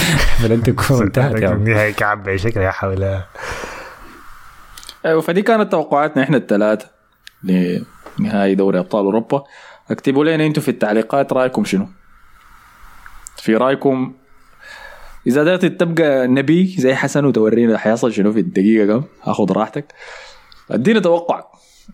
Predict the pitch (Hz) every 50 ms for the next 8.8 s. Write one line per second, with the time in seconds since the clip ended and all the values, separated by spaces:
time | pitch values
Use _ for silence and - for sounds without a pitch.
0 | - - 120 139 151 156 147 147 147 135 127 117 107 101 101 117 107 120 135 131
1 | - 113 104 104 110 110 113 - 92 - 98 104 104 107 98 92 92 - 107 107
2 | 104 95 90 92 107 107 104 95 - 98 104 117 117 - - 113 110 110 107 110
3 | 110 110 - 107 - - 90 - - 85 82 85 90 - - 104 104 - - 92
4 | 92 101 113 127 127 - 123 113 - 127 127 - - 117 110 - _ _ _ -
5 | - - - - - - - - - - - - - - 101 107 120 127 131 127
6 | 127 127 123 127 - - - - _ - 104 107 110 120 143 143 160 180 196 -
7 | - - - - - - - - - - - - 92 92 92 - 110 113 110 104
8 | - 113 104 95 92 92 90 90 104 117 139 170 208 - -